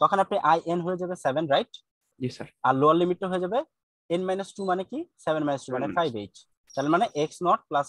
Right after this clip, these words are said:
Speaker 1: ফাইভ এইচ হয়ে যাবে lower limit, আর upper লিমিটটা হয়ে যাবে এক্স plus seven এইচ, right?
Speaker 2: জি স্যার।
Speaker 1: তখন আমি এখানে এই ভ্যালুটা ব্যবহার করবো, যেটা বলছে এন এর মান যেটা হবে সেটা থেকে একটা একটা করে value বাড়বে, আর আমি উল্টা দিক থেকে আসলে একটা একটা করে value কমবে। এন এর মান আমার কি? সেভেন,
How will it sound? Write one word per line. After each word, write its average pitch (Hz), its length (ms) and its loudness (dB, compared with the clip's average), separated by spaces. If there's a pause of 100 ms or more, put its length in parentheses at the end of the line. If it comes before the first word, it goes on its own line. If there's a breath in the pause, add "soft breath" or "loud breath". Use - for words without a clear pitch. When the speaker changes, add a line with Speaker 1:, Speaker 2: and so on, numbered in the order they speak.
Speaker 1:
ফাইভ 127 140 -4 (120)
এইচ 156 180 -12
হয়ে 175 160 -4
যাবে 196 160 -2 (500)
lower 127 240 2
limit, 196 220 -2 (280)
আর 127 60 -10 (120)
upper 185 200 2
লিমিটটা 180 300 -4
হয়ে 180 140 -4
যাবে 175 120 -6 (140)
এক্স - 160 -16
plus 143 220 -4
seven 104 240 -6
এইচ, - 100 -20 (240)
right? 233 200 0 (340)
Speaker 2:
জি 123 140 0
স্যার। 147 140 -18 (720)
Speaker 1:
তখন 202 280 4
আমি 254 140 0 (200)
এখানে 190 220 -2 (140)
এই 170 100 0
ভ্যালুটা 160 300 -2
ব্যবহার 156 240 -2
করবো, 196 220 -8
যেটা 139 200 -10
বলছে 151 140 -10 (140)
এন 135 120 -2
এর 156 100 -2
মান 180 180 2
যেটা 180 220 -4
হবে 196 160 -4 (400)
সেটা 151 280 -8
থেকে 185 160 -4 (320)
একটা - 180 -8
একটা 151 180 -10
করে 139 180 -4
value 123 220 -4
বাড়বে, 107 240 -4 (480)
আর 123 80 6 (120)
আমি 147 100 2 (100)
উল্টা 190 240 -2
দিক 208 160 -12
থেকে 208 160 -6
আসলে 202 200 -4
একটা - 160 -8
একটা - 160 -20
করে 139 180 -2
value 143 160 -2 (220)
কমবে। 156 260 -2 (440)
এন 180 100 2
এর 196 80 4
মান 202 160 6
আমার 202 160 2
কি? 120 80 -12 (100)
সেভেন, 131 220 0